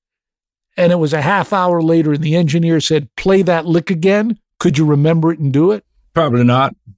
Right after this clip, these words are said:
Speaker 2: If he played it to me, I could probably <laughs> duplicate it, but to remember it, no. It comes and
Speaker 1: Okay.
Speaker 2: goes, but it comes about as fast, I mean, it goes about as fast as it comes, so there you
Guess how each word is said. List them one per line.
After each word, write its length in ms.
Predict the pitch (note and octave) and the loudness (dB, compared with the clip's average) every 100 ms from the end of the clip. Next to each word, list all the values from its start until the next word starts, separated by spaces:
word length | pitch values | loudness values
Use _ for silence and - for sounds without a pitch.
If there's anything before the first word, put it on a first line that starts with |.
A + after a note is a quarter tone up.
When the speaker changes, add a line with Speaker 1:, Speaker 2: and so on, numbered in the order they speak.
| _ _ _ _ | _ _ _ _
Speaker 2:
If 160 | - A#2+ | -6 -4
he 80 | D#3+ | 0
played 200 | G3 G3+ | 2 2
it 120 | E3+ | 2
to 100 | D3 | 0
me, 80 | B2+ | 0
I 100 | A#2 | 0
could 120 | - | -2
probably 280 | F#3+ C3+ A#2 | -2 0 0
<laughs> 100 | E3 | 0
duplicate 380 | F3 C3 A#2+ G#2 | 0 -2 -2 -2
it, 140 | F#2+ | -4
but 180 | C3+ C3+ _ _ _ | -6 -6 _ _ _
to 120 | D#3+ | -2
remember 420 | D#3 D#3+ F#3 F#3 | 2 2 2 2
it, 80 | E3 | 0
no. 260 | B2 A2+ F2+ _ _ _ _ _ _ _ _ _ _ _ _ | 0 0 -2 _ _ _ _ _ _ _ _ _ _ _ _
It 160 | - B2+ | -8 -2
comes 260 | F3+ E3+ | 0 0
and 100 | D#3+ | 0
Speaker 1:
Okay. 60 | C#3+ | 2
Speaker 2:
goes, 580 | D#3+ D#3+ D3 C#3+ C3 - - - | 4 4 2 -2 -6 -12 -20 -4
but 160 | D3+ D#3 | -2 0
it 180 | D#3+ - | 0 0
comes 260 | G3+ F#3 | 0 0
about 280 | C#3+ E3 D#3 | 0 0 0
as 100 | B2 | 0
fast, 340 | - E3 C#3+ | 0 0 0
I 120 | C3 C#3 | -2 -2
mean, 160 | D3 | 0
it 60 | C3+ | 0
goes 260 | E3+ F#3 | 2 2
about 180 | C3+ C#3+ | 2 -2
as 80 | B2 | 0
fast 300 | D3+ C#3 - | 0 -2 -4
as 80 | A2+ | -8
it 80 | - | -4
comes, 340 | C3+ G#2+ F#2+ | -2 -2 -4
so 140 | B2 | -4
there 180 | A2 A2 | -2 -2
you 220 | G2 G2+ | -4 -10